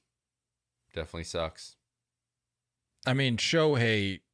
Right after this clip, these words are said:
Speaker 2: coming in when he did really, you could make the argument, altered his legacy and the way
Speaker 1: Yeah.
Speaker 2: he's remembered because, and it's not even the timing, it's also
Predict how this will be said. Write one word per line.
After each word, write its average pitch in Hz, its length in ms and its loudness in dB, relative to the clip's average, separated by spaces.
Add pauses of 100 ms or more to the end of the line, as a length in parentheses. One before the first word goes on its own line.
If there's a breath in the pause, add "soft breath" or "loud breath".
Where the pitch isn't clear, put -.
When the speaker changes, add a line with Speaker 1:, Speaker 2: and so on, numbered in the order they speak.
(360)
Speaker 2:
coming 113 320 2
in 101 200 2
when 95 160 -2
he 101 140 0
did 90 440 -4
really, 95 760 -4 (1000)
you 104 240 -4
could 107 180 -6
make 95 180 -2
the - 100 -8
argument, 87 580 -4 (760)
altered 92 520 -2
his 85 680 -6 (200)
legacy 85 680 -6 (280)
and 95 160 -4
the 90 60 -4
way 85 60 0
Speaker 1:
Yeah. 69 140 0
Speaker 2:
he's 90 200 -6
remembered 80 420 -8
because, 82 540 -8 (1500)
and 156 120 4
it's 147 120 0
not 202 140 6
even 139 180 0
the 113 80 0
timing, 170 600 0
it's 135 160 0
also 139 840 2